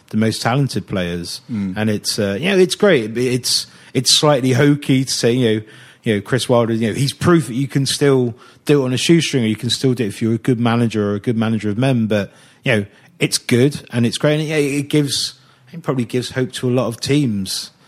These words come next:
Speaker 1: Um, and it's, you know, in terms of an organised club who are doing well, it, it's probably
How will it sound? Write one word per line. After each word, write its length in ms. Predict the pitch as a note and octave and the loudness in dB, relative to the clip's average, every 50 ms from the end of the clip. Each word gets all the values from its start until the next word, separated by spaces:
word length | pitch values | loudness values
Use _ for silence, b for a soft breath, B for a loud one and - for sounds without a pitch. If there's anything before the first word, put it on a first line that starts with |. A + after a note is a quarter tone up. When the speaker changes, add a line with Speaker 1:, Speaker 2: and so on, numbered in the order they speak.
| b b b b _ | b b b b _
Speaker 1:
Um, 520 | - G#2+ G2+ G2+ G2 F#2+ F#2 F2+ F2+ F2 - _ _ _ _ _ _ _ _ _ _ _ _ _ _ - - | -6 -4 -2 -2 -2 -4 -4 -6 -8 -10 -14 _ _ _ _ _ _ _ _ _ _ _ _ _ _ -14 -6
and 240 | - A#2+ A#2+ A2+ A2 | -4 -2 -2 0 0
it's, 520 | A2 G#2+ G#2+ - - - - - - - b b b b | -2 -4 -6 -6 -6 -6 -6 -6 -8 -10 b b b b
you 100 | - C#3+ G#2 | -2 -2 -2
know, 140 | F#2+ F#2 F#2+ - b b b b b b b b b b b _ _ _ | -2 -4 -8 -12 b b b b b b b b b b b _ _ _
in 140 | - B2 B2 | -4 -4 -4
terms 320 | - - C3 A#2+ A#2+ A2+ | -2 0 0 0 0 -2
of 160 | A2 A2 G#2 G#2+ | -2 -4 -2 -2
an 100 | A2 A2 | 0 0
organised 580 | A2+ A2+ A2+ G2+ B2 A2 G#2 G#2 G2+ - - - | 0 0 0 -2 -2 -2 -2 -2 -4 -6 -4 -2
club 260 | C#3+ C3+ C#3 C#3 A#2 | 0 2 2 0 0
who 140 | - B2 A2+ | -2 -2 -2
are 40 | A2 | -2
doing 260 | - A2+ A2+ A#2 A2+ | -2 -2 -2 0 0
well, 180 | A#2+ B2+ B2 A#2+ | 0 2 2 2
it, 180 | A2+ A2 - | 0 -2 -4
it's 220 | G#2 A#2 G#2 - - | -8 -10 -10 -10 -12
probably 560 | - - B2+ A#2+ A2+ A#2 A2+ A2 G#2+ G#2 | -6 -4 -4 -4 -2 -2 -2 0 -2 -4